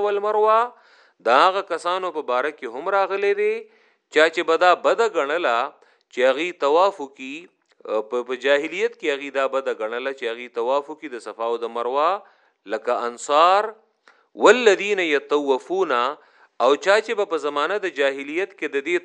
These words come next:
طواف کوو، لیکن اوس په اسلام کې هغوی ته دا وهم راغی چې قرآن ذکر نه که، نو داسې نه چې موږ ګناهګار شو. نو والذین یطوفون، او دا هغه ډلې باره کې هم دا آیتونه راغلي دي، چا چې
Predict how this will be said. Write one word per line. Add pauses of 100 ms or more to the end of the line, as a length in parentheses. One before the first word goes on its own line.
طواف (140)
کوو، (680)
لیکن
اوس (140)
په
اسلام
کې
هغوی (100)
ته
دا (120)
وهم
راغی
چې
قرآن (120)
ذکر
نه
که، (520)
نو
داسې
نه
چې
موږ (100)
ګناهګار (100)
شو. (480)
نو
والذین
یطوفون،
او
دا
هغه
ډلې
باره
کې
هم
دا
آیتونه
راغلي
دي،
چا
چې